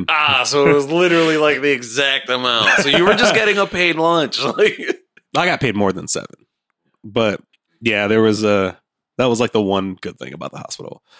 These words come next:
Speaker 2: And the fact it was only, like, eight hours. But, yeah, being eight and a half hours. But, yeah, two, two breaks and a lunch, it's, that ruins productivity.
Speaker 1: I've done it once, and I will never do it again.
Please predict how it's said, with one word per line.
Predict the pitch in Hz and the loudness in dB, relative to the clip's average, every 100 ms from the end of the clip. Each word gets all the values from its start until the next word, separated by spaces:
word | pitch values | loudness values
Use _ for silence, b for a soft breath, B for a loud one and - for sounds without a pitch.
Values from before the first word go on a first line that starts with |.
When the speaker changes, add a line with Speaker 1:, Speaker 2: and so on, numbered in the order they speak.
| b b b b b b b _ _ _ _ _ - | b b b b b b b _ _ _ _ _ -4
Speaker 2:
And | 131 | -2
the | |
fact | 135 120 | 0 0
it | |
was | 113 | 2
only, | 110 107 | 2 2
like, | 98 - | 0 0
eight | 120 104 | -2 0
hours. | 92 76 - - | -2 -6 -8 -8
But, | - | -4
yeah, | 113 104 | -2 -2
being | 92 113 120 | -2 -4 -2
eight | 113 127 | -2 -2
and | 110 | -2
a | |
half | 104 117 117 | -2 -4 -2
hours. | 110 113 120 | 0 0 0
But, | 143 | 0
yeah, | 151 123 | -2 -2
two, | - - 220 - _ - - | -4 0 2 0 _ -14 -4
two | - 240 | 0 2
breaks | 175 185 202 - | 2 2 2 0
and | 143 151 | 0 2
a | 190 | 4
lunch, | 196 214 233 | 4 2 0
it's, | 175 147 - _ _ _ _ _ _ b b _ - | -4 -4 -6 _ _ _ _ _ _ b b _ -4
that | 226 | -2
ruins | 131 214 202 | 4 4 4
productivity. | - 156 127 170 120 - - | 2 0 0 0 0 -2 -6
Speaker 1:
I've | 90 85 | -6 -4
done | 98 98 | -2 -2
it | 85 | -2
once, | 87 85 - | -6 -8 -10
and | 80 | -12
I | |
will | 78 | -12
never | 80 80 78 | -10 -10 -10
do | 76 78 | -10 -10
it | 71 | -10
again. | 69 69 69 | -12 -14 -16